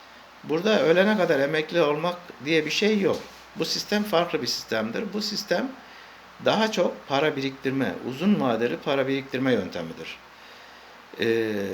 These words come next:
ben kesinlikle ve şiddetle tavsiye ederim. Özellikle para biriktiremeyen insanlar,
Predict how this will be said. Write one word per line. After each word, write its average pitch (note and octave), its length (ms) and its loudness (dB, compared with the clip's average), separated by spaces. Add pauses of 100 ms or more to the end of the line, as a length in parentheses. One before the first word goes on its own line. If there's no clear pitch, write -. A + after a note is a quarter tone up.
(580)
ben E3+ 380 2
kesinlikle D3 640 0
ve B2+ 120 2
şiddetle D#3+ 540 4
tavsiye C3+ 420 2
ederim. A2+ 340 2 (320)
Özellikle C#3+ 580 -2
para B2+ 340 0
biriktiremeyen A#2+ 680 0
insanlar, F#2 600 -8